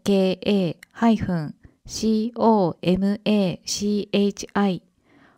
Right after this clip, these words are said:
甲賀小町、甲賀地域クラウド交流会を開催。地域クラウド交流会は、顔の見えるビジネスマッチングの機会を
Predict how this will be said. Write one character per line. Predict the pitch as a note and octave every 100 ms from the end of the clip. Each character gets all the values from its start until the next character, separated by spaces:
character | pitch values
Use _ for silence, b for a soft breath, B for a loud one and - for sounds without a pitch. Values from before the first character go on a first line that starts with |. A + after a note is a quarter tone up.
| b -
甲 | B3 A#3+
賀 | A#3+ A#3
小 | A#3 A#3
町、 | G#3 F#3+ - D3+ - _ _ _
甲 | - A#3
賀 | A3+ F3+
地 | - A3
域 | G3+ - D#3+ -
ク | -
ラ | G3 G3+
ウ | G#3
ド | G#3+ G#3
交 | - G#3 G#3
流 | A3 G#3
会 | - F3+
を | D#3+
開 | - E3 E3
催。 | - E3 D#3+ - _ _ b b b b b b b
地 | - C4
域 | A#3+ A3+
ク | G#3 G3
ラ | G3+
ウ | G#3+
ド | A3
交 | A3 G#3+ G#3+
流 | A3+ G#3
会 | F#3+ F3
は、 | E3 D3+ - _
顔 | G#3 A3
の | A3+
見 | A#3 A#3
え | A#3+
る | G3 E3
ビ | E3+
ジ | G#3
ネ | G#3+
ス | A3+ A#3
マ | A#3
ッ | A#3
チ | - G3+
ン | F#3
グ | F3
の | E3
機 | -
会 | - G3 F3
を | D#3